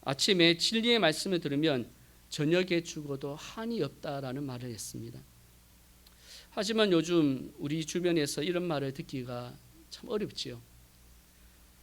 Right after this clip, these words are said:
들리는 소리는 그저 돈만 벌면 된다.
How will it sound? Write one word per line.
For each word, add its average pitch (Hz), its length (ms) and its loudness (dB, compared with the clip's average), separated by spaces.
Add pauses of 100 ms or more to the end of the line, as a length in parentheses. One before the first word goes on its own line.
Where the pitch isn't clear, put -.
(200)
들리는 208 360 6
소리는 170 520 0 (260)
그저 165 420 2 (300)
돈만 208 520 2
벌면 139 320 0
된다. 123 340 -10